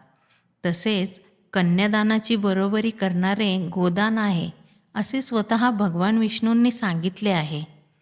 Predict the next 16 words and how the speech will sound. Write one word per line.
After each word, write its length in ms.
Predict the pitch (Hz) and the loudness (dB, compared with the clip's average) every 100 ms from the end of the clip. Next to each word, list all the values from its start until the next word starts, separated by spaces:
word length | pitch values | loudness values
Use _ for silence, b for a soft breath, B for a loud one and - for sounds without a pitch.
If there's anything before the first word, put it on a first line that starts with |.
| b b b b | b b b b
पण 180 | 269 285 | -2 2
या 180 | 269 277 | 2 2
सर्व 360 | 277 214 180 208 | 2 2 2 2
प्रकारच्या 560 | 208 208 220 214 226 | 0 0 -2 0 -2
दानांपेक्षा 960 | 202 185 165 190 196 208 208 - 233 208 B B B - | 0 0 0 -2 -2 -2 -2 0 0 -2 B B B -4
विद्यादान 680 | 202 180 220 233 233 240 233 - - | -2 0 -2 2 2 2 -2 -6 -14
श्रेष्ठ 540 | - 190 175 - - | -4 -2 -2 -4 -2
आहे. 340 | 202 170 147 143 - _ _ _ B B B - | 0 0 -2 -8 -12 _ _ _ B B B -4
वरुथिनी 640 | 202 196 226 233 254 269 | 0 2 0 -2 -2 0
एकादशी 560 | 233 202 214 214 214 226 | 0 0 -2 0 -2 -4
केल्याने 640 | - 208 196 220 220 190 202 B _ - | -2 0 2 2 2 0 -2 B _ -4
या 160 | 233 | -2
विद्यादानाचे 920 | 226 196 170 202 214 208 202 208 220 214 | 2 0 0 0 2 2 2 0 -2 -4
फळ 320 | 214 233 214 | 0 0 2
मनुष्याला 640 | 202 170 196 - 220 220 | 0 2 0 0 -2 0
मिळते. 720 | 208 180 143 - 135 - _ | 0 0 -2 -4 -6 -8 _